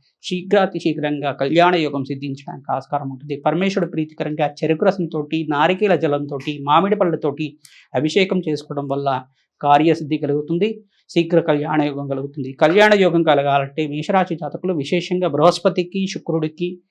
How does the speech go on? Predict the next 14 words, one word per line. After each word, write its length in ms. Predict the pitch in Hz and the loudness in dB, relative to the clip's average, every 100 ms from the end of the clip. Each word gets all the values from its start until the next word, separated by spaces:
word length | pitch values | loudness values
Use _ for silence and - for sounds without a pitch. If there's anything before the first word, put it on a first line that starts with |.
| _ _ | _ _
శనీశ్వరుడికి, 760 | - 165 202 190 165 147 147 180 151 131 | 0 2 0 -2 -2 0 -2 -4 -2 4
రాహుకి 560 | 135 170 202 196 190 190 - _ _ - | 6 6 2 0 -2 -6 -8 _ _ 2
మరియు 220 | 180 208 196 | 4 4 4
ఇక్కడ 160 | 175 147 | 4 2
సూర్య 280 | 160 160 196 185 | 2 2 2 2
భగవానుడికి 460 | 160 160 151 151 143 | 2 2 0 0 -2
అంతా 180 | 139 143 | -2 -2
కూడా 140 | 143 127 | -2 -2
జపాలంతా 520 | 143 143 190 190 165 147 | -2 2 4 4 4 0
కూడా 140 | 147 143 | 2 0
ఆచరించడం 460 | 135 147 147 - 135 135 | 0 -2 -4 -4 -4 -2
వల్ల 160 | 135 135 - - | 0 0 0 0
రాజయోగం 500 | 127 143 170 170 170 151 | 2 4 2 -2 -2 -2
సిద్ధిస్తుంది, 560 | 139 139 135 143 135 | -6 -8 -8 -8 -8